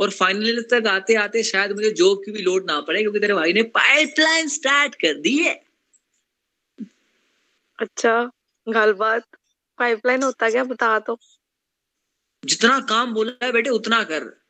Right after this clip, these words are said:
Speaker 1: किस, तू प्रार्थना कर, ठीक है?
Speaker 2: वो तो मैं कर लूंगी, पर बता तो, पाइपलाइन होती क्या है?
Speaker 1: अब सामने से देखो, वोट क्लियर हो गया, वोट निकलवा लिया मुंह से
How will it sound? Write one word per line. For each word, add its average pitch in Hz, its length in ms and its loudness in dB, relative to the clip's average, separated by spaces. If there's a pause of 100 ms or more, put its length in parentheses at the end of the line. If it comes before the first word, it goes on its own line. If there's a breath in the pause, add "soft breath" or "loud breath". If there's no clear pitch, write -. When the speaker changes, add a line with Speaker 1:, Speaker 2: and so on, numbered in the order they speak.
Speaker 1:
किस, - 200 -4 (100)
तू 214 80 2
प्रार्थना 202 400 2
कर, 139 200 -6
ठीक 190 220 4
है? - 220 -4 (1400)
Speaker 2:
वो 277 200 4
तो 320 140 -2
मैं 320 160 -2
कर 294 140 -2
लूंगी, 269 280 -2
पर 311 180 -2
बता 247 420 0
तो, 254 360 -2
पाइपलाइन 247 440 -2
होती 240 260 -4
क्या 208 200 -6
है? 214 100 -12 (800)
Speaker 1:
अब 226 200 2
सामने 302 520 2
से 311 160 -4
देखो, 220 260 2
वोट 233 220 4
क्लियर 247 320 -4
हो 180 80 0
गया, 101 120 -10
वोट 233 300 0
निकलवा 254 260 -2
लिया 254 140 0
मुंह 240 140 -4
से 277 220 -4